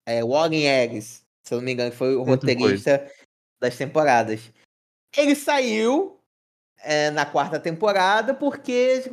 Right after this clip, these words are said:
Speaker 1: co-, começaram a rolar um, umas suspeitas que ele tava causando um ambiente de trabalho muito tóxico, né? E aí a
Speaker 2: Aí tem que se
Speaker 1: Netflix
Speaker 2: fuder mesmo.
Speaker 1: É. Aí a Netflix, não querendo se envolver em polêmica, né, principalmente com um dos seus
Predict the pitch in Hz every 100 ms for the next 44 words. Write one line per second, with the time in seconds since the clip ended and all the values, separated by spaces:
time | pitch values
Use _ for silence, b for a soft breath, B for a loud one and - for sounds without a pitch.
0 | - 247 240 240 - 208 208 208 220 214
1 | 185 151 175 208 170 135 131 131 131 127
2 | 120 123 - 139 - - 165 190 139 -
3 | 151 147 147 151 156 160 B B _ -
4 | 170 151 147 165 170 175 165 170 175 170
5 | 170 170 165 165 170 190 - 196 147 -
6 | - 127 120 147 - - _ _ _ _
7 | _ _ _ 160 165 175 180 185 185 107
8 | 120 120 180 180 165 123 123 95 - _
9 | _ _ _ - 101 - _ b - 131
10 | 151 156 160 - 156 135 127 120 120 123
11 | 117 - 127 127 131 127 139 131 131 127
12 | 117 123 123 135 113 120 185 165 139 120
13 | 117 117 117 123 113 117 117 131 120 131
14 | 143 123 123 127